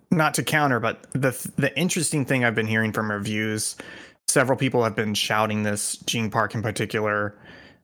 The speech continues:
is that they are all saying you should mainline the main quest. That this is one of those games where get through the main quest, and after that is when things have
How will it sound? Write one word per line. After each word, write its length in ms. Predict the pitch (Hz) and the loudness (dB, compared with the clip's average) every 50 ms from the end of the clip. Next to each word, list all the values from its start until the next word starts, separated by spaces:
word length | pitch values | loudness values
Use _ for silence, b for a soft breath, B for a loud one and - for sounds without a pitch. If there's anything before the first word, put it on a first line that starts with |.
| B _ _ - | B _ _ -4
is 220 | 120 113 107 104 | -4 -4 -4 -4
that 360 | - 127 107 107 104 - - _ _ _ - - | -2 0 2 2 0 -2 -4 _ _ _ -14 -8
they 200 | - 135 123 117 | -2 0 2 4
are 120 | 110 110 113 | 4 6 4
all 100 | 131 139 | 4 4
saying 520 | - - - 143 135 131 131 127 120 - - - - - | 2 0 0 0 2 2 0 0 -2 -2 -6 -8 -4 -4
you 380 | - 117 120 127 123 131 120 | -2 -2 0 0 0 0 0
should 420 | 110 - - - - 151 143 123 110 | 2 0 0 2 4 4 4 4 2
mainline 680 | 120 110 104 101 101 101 101 98 - 80 - - - - - 147 | 0 0 0 0 0 -2 -4 -4 -4 -4 -6 -8 -10 -12 -8 -4
the 80 | - 113 | -4 -2
main 260 | 107 104 101 87 82 | -2 -2 -4 -4 -4
quest. 400 | - - - - 175 175 175 175 170 - B B B B B B B B _ _ _ - - | -4 -4 -4 -4 -4 -6 -8 -8 -10 -14 B B B B B B B B _ _ _ -4 -2
That 160 | 131 117 98 | -2 -2 -2
this 160 | 139 123 - | -2 -2 0
is 120 | 143 113 | 0 0
one 120 | 120 135 131 | 2 2 2
of 60 | 127 | 2
those 180 | 120 123 113 - | 2 2 2 0
games 380 | - 127 113 110 110 110 104 113 | 0 0 2 2 2 0 0 -2
where 480 | 107 104 104 104 104 104 101 101 98 - B B B B B B B B 147 131 - - - | -2 0 0 2 2 2 2 0 -2 -4 B B B B B B B B -8 -8 -8 -6 -8
get 280 | - 147 151 131 - | -6 -6 -6 -8 -8
through 220 | - - 151 147 139 | -6 -4 -2 0 0
the 80 | 131 | 0
main 300 | 127 123 120 117 117 117 | 2 2 2 0 0 -2
quest, 460 | 110 - 135 117 110 107 - - - - - | 0 2 2 2 2 2 0 -4 -4 -4 -4
and 200 | 135 117 107 - - - - | -4 -4 -4 -6 -8 -6 -2
after 560 | - 123 117 120 120 120 - - 123 110 104 104 | 0 2 2 2 0 0 -2 -2 0 0 0 2
that 400 | 104 104 101 101 98 - - - _ - - - - _ | 2 2 2 2 0 -2 -6 -14 _ -20 -20 -20 -10 _
is 180 | - - 117 110 | -4 -4 -4 -4
when 200 | 113 113 107 104 | -8 -6 -6 -6
things 280 | - 120 113 110 104 - | -2 -2 -2 -2 0 0
have 200 | 113 104 101 - | 0 0 -2 -2